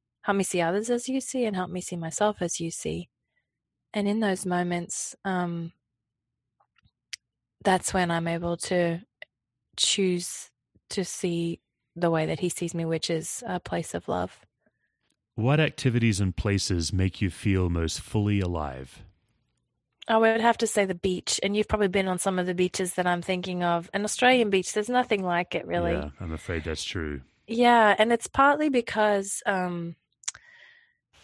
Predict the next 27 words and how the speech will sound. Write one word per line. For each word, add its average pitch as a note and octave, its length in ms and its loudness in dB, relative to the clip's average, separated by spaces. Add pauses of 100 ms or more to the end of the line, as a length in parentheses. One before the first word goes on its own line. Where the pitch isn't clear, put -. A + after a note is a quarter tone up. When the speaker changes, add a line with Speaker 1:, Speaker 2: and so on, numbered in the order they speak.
(1120)
Speaker 1:
things C4 340 0
are B3+ 60 2
just A#3 240 0
endless G#3+ 340 2
on F3+ 120 0
the E3+ 80 -2
beach. E3+ 280 -4
The, F#3 340 4
the G3+ 220 0
sky G3+ 420 6
and G#3 180 6
the F3 160 0 (100)
water F#3+ 320 0
just F#3 200 -4
go F#3 200 2
off E3+ 300 4
into F3+ 240 -4
no-, F3 280 0
nothingness, F#3 920 -2
and F3+ 460 -2 (840)
things, A#3 320 -2 (140)
it - 100 -6
just - 240 0
seems A#3 240 0
like G#3+ 160 2
anything's A3+ 380 0
possible F3+ 680 -2